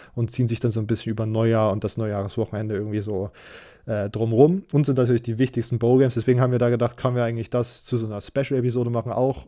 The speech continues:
witzig, äh, am Montag dieser Woche, also vor zwei Tagen, wenn diese Episode rauskommt, war unser Jubiläum, unser zweijähriges Jubiläum. Und in der ersten Episode haben wir auch über die New Year's Six Bowls geredet.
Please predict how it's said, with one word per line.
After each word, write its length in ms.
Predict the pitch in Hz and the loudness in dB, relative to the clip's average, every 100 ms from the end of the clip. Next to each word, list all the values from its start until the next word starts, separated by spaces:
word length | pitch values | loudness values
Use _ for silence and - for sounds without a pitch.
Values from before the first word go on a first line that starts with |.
| - | -2
witzig, 600 | 123 127 - 123 123 - _ - _ 120 | 0 0 0 -2 -4 -16 _ -20 _ -6
äh, 40 | |
am 640 | 113 110 104 110 107 107 - | -4 -4 -6 -8 -10 -12 -12
Montag 440 | 113 120 143 135 120 | -4 0 0 0 -2
dieser 240 | 120 117 | -4 -4
Woche, 180 | 117 110 120 | -4 -6 -6
also 160 | 107 | -8
vor 160 | 98 110 | -8 -12
zwei 520 | - 117 113 120 127 127 | -10 -6 -4 -4 -6 -6
Tagen, 400 | 123 120 120 117 | -4 -4 -4 -6
wenn 100 | 117 | -6
diese 160 | 117 110 | -8 -10
Episode 360 | 117 110 113 110 | -8 -6 -6 -8
rauskommt, 360 | 110 - 110 | -8 -8 -8
war 320 | 110 110 110 | -6 -6 -6
unser 680 | 120 113 110 113 110 110 107 _ _ _ _ | -6 -6 -4 -4 -4 -6 -8 _ _ _ _
Jubiläum, 540 | 117 123 123 120 135 147 | -4 0 2 4 4 2
unser 180 | 117 117 | -4 -6
zweijähriges 540 | - 123 131 127 123 | -4 0 0 -2 -2
Jubiläum. 540 | 127 123 123 139 151 | -4 -4 -2 -2 -4
Und 280 | 135 117 117 | -6 -8 -6
in 120 | 120 | -6
der 180 | 117 117 | -4 -4
ersten 240 | 120 123 123 | -4 -4 -4
Episode 280 | 117 123 | -4 -6
haben 120 | 110 104 | -6 -8
wir 100 | 107 | -8
auch 80 | |
über 180 | 135 123 | -6 -4
die 160 | 113 113 | -2 -2
New 140 | 117 | -2
Year's 240 | 120 120 - | -4 -6 -8
Six 180 | 120 - | -12 -8
Bowls 280 | 113 117 | -6 -6
geredet. 420 | - 104 104 104 | -10 -8 -8 -10